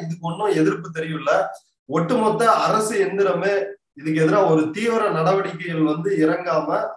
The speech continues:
அவங்கள வந்து அனுமதிக்கிற மாதிரி இருக்கிற ஒரு போக்கை தான் வந்து பார்க்க முடியுது. இது என்ன விளைவுகளை வந்து ஏற்படுத்தும்?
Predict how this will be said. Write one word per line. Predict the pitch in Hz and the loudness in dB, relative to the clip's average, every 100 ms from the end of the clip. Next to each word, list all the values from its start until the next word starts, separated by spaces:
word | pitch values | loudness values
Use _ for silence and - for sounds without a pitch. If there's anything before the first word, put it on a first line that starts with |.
| - | -6
அவங்கள | 160 160 156 156 | -2 0 0 0
வந்து | |
அனுமதிக்கிற | 175 156 202 202 170 180 170 | 0 0 -2 -4 -4 -6 -2
மாதிரி | 156 165 180 196 - _ _ | 0 0 -2 -4 -8 _ _
இருக்கிற | 151 160 160 165 | -4 -4 0 0
ஒரு | 151 139 147 | 0 -2 -4
போக்கை | 170 170 | -4 -2
தான் | 165 175 | 0 0
வந்து | 151 160 | 0 -2
பார்க்க | 151 156 156 | -2 -2 -4
முடியுது. | 135 127 127 - - - _ | -6 -10 -8 -8 -8 -20 _
இது | 160 160 | -4 -2
என்ன | 170 - - | 0 0 0
விளைவுகளை | 190 202 208 190 170 | 2 2 4 4 2
வந்து | 165 165 | 0 -2
ஏற்படுத்தும்? | 170 160 156 156 120 - | -4 -4 -4 -8 -10 -12